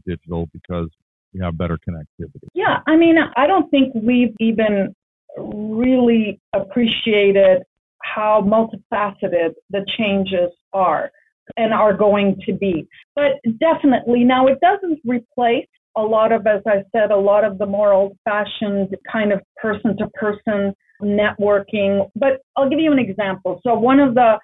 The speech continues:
Speaker 2: things that I've always done, not just as a leader, but just as a person in my field, is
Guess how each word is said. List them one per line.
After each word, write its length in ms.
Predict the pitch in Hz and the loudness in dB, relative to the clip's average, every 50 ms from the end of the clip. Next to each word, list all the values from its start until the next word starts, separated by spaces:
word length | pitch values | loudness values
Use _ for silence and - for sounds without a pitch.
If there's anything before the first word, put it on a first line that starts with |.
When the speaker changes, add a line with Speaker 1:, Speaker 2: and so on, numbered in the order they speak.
| _ | _
Speaker 2:
things 240 | - 269 262 247 240 233 | 0 2 4 4 4 4
that 140 | 247 226 | 4 4
I've 240 | 220 226 226 226 226 | 4 4 4 4 4
always 420 | 226 220 220 226 220 220 220 208 196 | 4 4 4 4 2 0 -4 -6 -4
done, 340 | 226 220 208 208 214 208 196 196 | -4 -4 -4 -4 -4 -6 -8 -6
not 220 | 214 220 220 214 214 - | -4 -2 -2 -2 -4 -4
just 200 | - 226 226 220 _ - | -4 -4 -4 -4 _ -6
as 120 | 208 196 208 | -4 -2 0
a 60 | 214 | 0
leader, 460 | 214 220 233 233 233 214 214 208 202 196 | 2 4 4 4 4 4 2 2 2 2
but 180 | - 202 190 190 | 2 2 2 2
just 180 | 196 208 196 - - | -2 -8 -8 -10 -14
as 80 | 202 196 208 | -12 -10 -10
a 60 | 196 | -10
person 400 | - - 220 214 202 208 - 220 | -8 -4 -4 -4 -4 -4 -4 -4
in 160 | 202 202 202 | -2 -2 -2
my 180 | 202 196 196 190 - - | 0 0 0 -2 -4 -4
field, 320 | - 202 196 190 190 185 | -2 0 2 2 2 2
is 80 | 190 185 | 0 -2